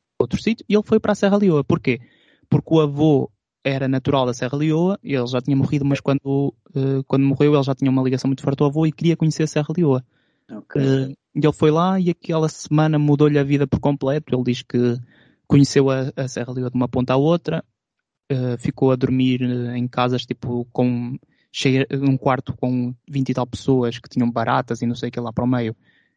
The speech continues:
Speaker 1: E ele conheceu uma vida completamente diferente. Ehm, começou a, a angariar dinheiro, ele até vendeu uma camisola do Gareth Bale e não sei o quê. Angariar, angara-, angariar dinheiro, angariou vinte e cinco mil libras para construir uma escola na Serra Leoa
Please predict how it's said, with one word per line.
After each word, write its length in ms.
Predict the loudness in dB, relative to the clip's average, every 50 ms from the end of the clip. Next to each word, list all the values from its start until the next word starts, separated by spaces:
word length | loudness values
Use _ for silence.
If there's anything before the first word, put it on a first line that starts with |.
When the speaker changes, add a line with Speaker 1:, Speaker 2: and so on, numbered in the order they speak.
| _ -6
Speaker 1:
E 260 | -2 0 0 2 2 2
ele 240 | 2 2 0 -2 -4 _ _ _ _ _
conheceu 300 | 0 0 2 2 2 2
uma 120 | 4 4 2
vida 200 | 2 2 2 2
completamente 540 | 0 0 -2 -2 -2 0 0 0 0 -2 _
diferente. 640 | -6 -10 -8 -2 0 2 2 2 2 0 0 -4 -10 -20 _ _ _ _ _ _ _ _ _ 0
Ehm, 500 | 2 4 4 4 4 2 2 0 -2 -4 -6 _ _ _ _ _ -10 -2
começou 440 | 0 2 2 2 2 2 4 4 4
a, 300 | 4 2 2 0 -2 -4 _ -4
a 60 | -2 0 0
angariar 380 | 0 0 0 0 0 0 -2 0
dinheiro, 320 | 0 0 0 0 0 0 0
ele 100 | 0 0
até 160 | 0 -2 -2
vendeu 240 | 0 2 2 2 2
uma 140 | 2 2 -2
camisola 340 | -2 -2 -2 0 0 0
do 80 | 0 0
Gareth 260 | -2 -2 -4 -4 -6 -4
Bale 280 | -2 -2 -2 -2 -4
e 40 | -6
não 100 | -6 -6
sei 160 | -8 -8 -8
o 20 | -6
quê. 200 | -4 -4 -4 -6 _ _ _ _ _ -2
Angariar, 380 | 0 0 2 2 2 2 0 0
angara-, 440 | 0 0 0 0 0 0 -2 -4 -6 -8 -16 _ _ -6
angariar 580 | -2 0 2 2 2 2 2 2 2 0 0 0
dinheiro, 340 | 0 0 2 2 2 2 2
angariou 440 | 2 0 0 0 0 2 2 2 2
vinte 300 | 2 2 2 2 2 0
e 40 |
cinco 260 | -2 -2 -2 0 0 2
mil 460 | 2 4 4 4 4 4 0 -2 -6 _ _ _ _ -2
libras 440 | 2 2 4 4 4 2 0 0 -4 _ -20 -20 _ _ _ _ 2
para 340 | 4 4 4 4 4 2 2
construir 380 | 0 -2 -2 0 0 -2 0
uma 120 | 0 0 -2
escola 440 | -4 -4 -2 0 0 0 0 -4 -6
na 140 | -6 -6 -4
Serra 240 | -4 -4 -4 -2
Leoa 440 | -2 0 2 2 4 4 2 0 -2